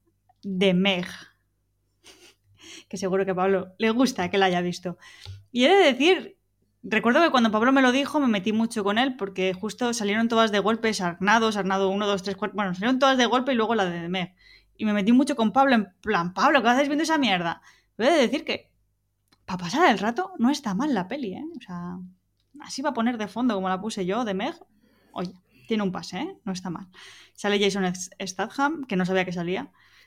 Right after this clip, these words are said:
Bien, bien. Pensaba que era como las de Sarnado, pero no. Está guay la peli. Y luego, pues nada, eh,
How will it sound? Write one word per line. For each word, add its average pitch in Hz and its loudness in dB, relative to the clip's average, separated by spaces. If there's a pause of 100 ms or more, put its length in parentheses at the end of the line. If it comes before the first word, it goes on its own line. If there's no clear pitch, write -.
(260)
Bien, 208 -2 (120)
bien. - -18 (100)
Pensaba 220 4
que 254 0
era 269 4
como 226 2
las 185 4
de 180 2
Sarnado, 180 -4
pero 175 -10
no. 175 -4 (440)
Está - -10
guay 165 -10
la 180 -12
peli. - -16 (1400)
Y 269 0
luego, 262 6
pues 254 2
nada, 247 4 (140)
eh, 220 2